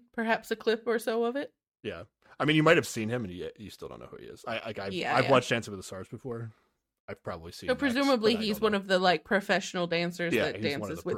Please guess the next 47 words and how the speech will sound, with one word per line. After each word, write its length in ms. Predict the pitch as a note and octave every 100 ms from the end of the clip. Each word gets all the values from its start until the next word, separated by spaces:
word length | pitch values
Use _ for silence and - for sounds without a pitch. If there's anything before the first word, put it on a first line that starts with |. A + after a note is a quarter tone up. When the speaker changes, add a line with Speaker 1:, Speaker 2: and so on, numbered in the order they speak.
| D#2
Speaker 1:
the 60 | D#3+
Speaker 2:
pros. 140 | E3
Speaker 1:
celebrities 580 | F#3 E3+ E3+ F3 F3 E3+
who 80 | F3
can't 220 | F#3 -
Speaker 2:
Yeah. 140 | E3+
Speaker 1:
dance. 240 | E3+ - -
Okay. 200 | D#3+ - - _ _ _ _ -
Speaker 2:
Yeah. 160 | F2+ E2 G#2+ _ _ _ _ _
Peppermint. 540 | - E3+ E3 A2 C#2 - _ _
You 80 | A#2+
don't 160 | D3
know 100 | C#3+
Peppermint, 500 | C3+ C3 C#3 F3+ F#3+
Sarah? 360 | F3+ G#3+ A3 G#3+ - -
Speaker 1:
I, 320 | G#3 F#3+ G#3 - _ F#3+
I, 160 | G3+
I 80 | F3+
don't, 340 | F#3 A#3 C4 G#3+
like, 200 | A3+ F#3+
I 160 | G#3
actually 580 | A3+ - - F#4 E4 E4 - _ _ -
have 140 | G#3+
never 380 | A3 F#3 F#3+ A3
watched 640 | A3+ D#3 D#3+ G3 - - - _ -
Drag 180 | C4+ E4+
Race. 520 | F3 B2+ - - - -
I 100 | F3+
don't, 160 | G#3+ -
I've, 200 | G3+ G3
I've 180 | F#3 F#3+
just 200 | F#3+ G3+
not 180 | F#3+ F3+
gotten 320 | G3 F#3 G3
around 300 | G3 A3 B3
to 140 | -
it. 140 | - -
I, 460 | E3 F3 - E3+
I, 380 | E3+ E3+ E3 F3+
I'm, 180 | F3+ -
I'm 220 | F3 F3
a 40 | F3
bad 340 | F3+ F#3+ G3+
queer 200 | A3 G#3
person. 380 | G#3 - - E3
I'm 160 | F3+
sorry. 400 | G#3 F#3+ - -